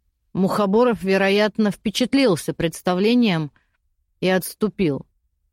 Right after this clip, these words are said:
Причём отступил удивительно быстро и трусливо. Поджал хвост, замотал головой, тонко взвыл и убежал. Айраэль не стала долго думать о Борове,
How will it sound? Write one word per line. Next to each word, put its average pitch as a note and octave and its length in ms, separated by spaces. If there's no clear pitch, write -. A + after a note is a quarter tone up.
Причём C#4 360
отступил C4 580
удивительно A#3 720
быстро A3 560
и G#3 40
трусливо. G3 840
Поджал G3+ 400
хвост, F3 600
замотал G3+ 540
головой, F#3+ 500
тонко G3+ 360
взвыл G3 420
и A#3+ 80
убежал. D#3+ 760
Айраэль A#3 520
не A#3 80
стала E3+ 380
долго D#3 300
думать D#3 360
о D3+ 80
Борове, E3+ 540